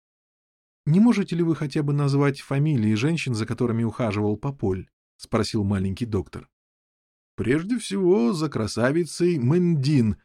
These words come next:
как её называют в Браззавиле. Муж её администратор. Они вместе возвращались из полугодового отпуска». «А что собой представляет мосье Мэндин?»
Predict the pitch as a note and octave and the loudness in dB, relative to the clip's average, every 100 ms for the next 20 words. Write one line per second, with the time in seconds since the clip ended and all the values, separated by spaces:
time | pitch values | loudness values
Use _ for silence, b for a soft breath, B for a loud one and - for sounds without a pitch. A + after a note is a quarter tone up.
0 | _ _ A#2+ B2 A2+ A2+ A2+ A2 B2 C#3 | _ _ 0 2 2 2 2 4 4 4
1 | B2 G#2 G#2+ A#2+ A#2 A2+ C3+ C3 G2+ F#2 | 2 -2 -2 0 2 2 4 4 2 0
2 | F2+ - _ _ _ _ _ C3 G3+ F#3+ | -8 -12 _ _ _ _ _ 2 4 4
3 | C#3 D3+ D#3+ D3 D3 D3+ D#3+ D#3 B2 - | 2 4 6 4 2 2 2 2 0 0
4 | B2+ G2+ G2 F#2 - _ _ _ - D#3 | 0 0 -4 -12 -16 _ _ _ -6 0
5 | E3+ D#3+ F3+ F3+ - B2+ A#2+ B2+ A#2+ C#3+ | 2 4 4 4 2 2 2 4 2 2
6 | D3+ A#2 - - A#2 - C3 A#2+ A#2 B2+ | 4 2 0 -6 -6 -2 0 2 2 2
7 | C3 B2+ A#2 - A#2+ - G#2 - C#2+ - | 6 6 4 0 -4 -4 -12 -10 -14 -14
8 | _ _ _ _ _ _ _ _ _ _ | _ _ _ _ _ _ _ _ _ _
9 | - - G#3 F#3+ F#3 F3+ D3+ - C#3+ B2+ | -8 -4 -2 2 2 0 -6 -2 0 2
10 | A#2+ B2 B2+ D3 C#3 D3 C#3+ C#3 C#3+ C#3 | 2 0 0 -4 -2 -2 2 2 2 2
11 | C3+ C#3 C#3 | 2 0 0